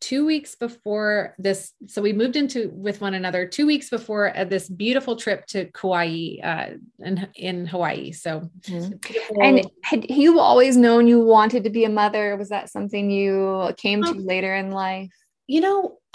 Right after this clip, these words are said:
Speaker 1: <sighs> I, I would say that, um, the, I think that the knowing was in me that I wanted to be a mother,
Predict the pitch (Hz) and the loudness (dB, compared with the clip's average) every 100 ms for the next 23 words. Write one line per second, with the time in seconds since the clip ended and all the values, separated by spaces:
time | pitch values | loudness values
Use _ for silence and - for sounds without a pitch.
0 | - - - - _ _ 277 349 392 427 | -12 -12 -16 -20 _ _ -8 -6 -4 -6
1 | 403 _ _ _ _ 285 381 453 453 - | -6 _ _ _ _ -6 0 0 -2 -4
2 | 302 294 294 254 240 233 - - - _ | -2 0 0 -2 -2 -2 -4 -10 -20 _
3 | 226 220 214 202 - _ _ _ _ _ | -4 -2 -2 -6 -8 _ _ _ _ _
4 | 208 233 285 285 - _ 262 269 381 440 | -18 -8 -4 -4 -6 _ -8 -4 -4 -2
5 | 392 - 262 233 214 202 208 226 240 240 | -4 -2 -2 0 0 0 0 -2 -2 -4
6 | - 208 202 202 196 226 269 269 262 262 | -4 -6 -4 -4 -2 -2 -4 -4 -2 -2
7 | 269 269 269 277 262 277 269 277 294 294 | -2 -6 -6 -6 -4 -4 -2 -2 0 0
8 | 285 | -2